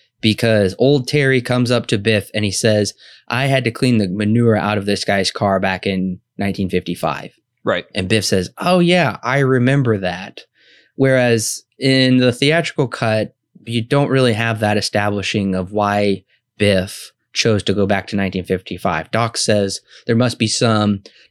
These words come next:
Speaker 1: time paradox significance about it, but there's not. It's just Biff heard the guy talk about, talk about it.
Speaker 2: Mm-hmm.
Speaker 1: Um, I also should note the guy who plays Terry, he also is the voice of Roger Rabbit.
Speaker 2: Oh, okay.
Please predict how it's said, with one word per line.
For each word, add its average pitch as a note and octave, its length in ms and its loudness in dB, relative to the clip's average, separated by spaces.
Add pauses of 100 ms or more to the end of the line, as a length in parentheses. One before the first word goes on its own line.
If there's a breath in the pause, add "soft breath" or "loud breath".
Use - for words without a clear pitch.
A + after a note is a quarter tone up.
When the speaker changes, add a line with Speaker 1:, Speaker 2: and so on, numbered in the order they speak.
Speaker 1:
time A2+ 320 0
paradox G#2 600 0
significance F#2+ 600 -4
about E2+ 300 -2
it, C2+ 120 -10
but - 280 0 (340)
there's B2+ 280 -2
not. A2+ 360 -2 (120)
It's A2+ 160 -4
just - 280 -4
Biff C3 240 2
heard A#2+ 220 0
the G#2 120 0
guy G#2 220 0
talk G2+ 280 -4
about, F#2 380 -2 (580 soft breath)
talk A2 220 -2
about F2+ 280 0
it. E2+ 180 -6 (360 soft breath)
Speaker 2:
Mm-hmm. G#2 100 2
Speaker 1:
Um, G2 320 0 (140)
I C3 60 0
also D#3 200 0
should D3+ 220 2
note A2+ 420 2 (360)
the G#2+ 100 -4
guy C3 160 2
who C3+ 60 2
plays A#2+ 260 0
Terry, B2 540 0 (220 soft breath)
he C3 140 4
also A#2 460 2
is G2+ 200 -2
the G2+ 100 -4
voice F#2+ 300 -4
of F#2 480 -4
Roger F2 340 -4
Rabbit. C#2 460 -12 (640)
Speaker 2:
Oh, C3+ 300 2
okay. G#2+ 280 -4